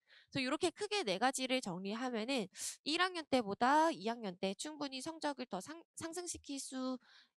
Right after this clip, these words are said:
있습니다. 그렇기 때문에, 어, 믿고 맡겨주시면, 어, 경기고 이 학년 영어 내신 효과적으로 잘 학-,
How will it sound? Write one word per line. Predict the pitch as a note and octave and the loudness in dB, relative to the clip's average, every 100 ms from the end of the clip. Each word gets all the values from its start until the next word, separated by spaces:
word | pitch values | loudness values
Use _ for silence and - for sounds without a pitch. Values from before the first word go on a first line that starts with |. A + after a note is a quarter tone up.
| _ - | _ -6
있습니다. | A3+ - C#4+ G3+ F3 F#3+ - _ _ | -6 -6 -8 -8 -6 -8 -10 _ _
그렇기 | G#3+ G#3+ | -2 -2
때문에, | - G3+ G#3+ C#4 B3+ - - | -4 -2 0 0 -2 -8 -12
어, | - F3 F3 | -6 -6 -4
믿고 | G#3 - B3+ | -2 0 0
맡겨주시면, | F3 A#3+ B3 F#3+ G3+ G3+ C#4 E4 F4 - | 0 -4 -6 -8 -8 -4 0 2 0 -4
어, | E3+ E3+ | -12 -10
경기고 | - G3+ G3+ G3+ | -12 -8 -6 -6
이 | F#3 G3 | -2 -4
학년 | G3+ G3 E3+ | -4 -6 -4
영어 | F3 G3+ | -2 -2
내신 | E3 F3+ A#3+ G3+ - - - | -2 -2 0 -2 -10 -20 -6
효과적으로 | C#4+ C#4+ A#3+ A3 C4 D#4+ E4+ | 2 2 2 2 6 6 6
잘 | - F#3 | 0 -6
학-, | G#3 | -6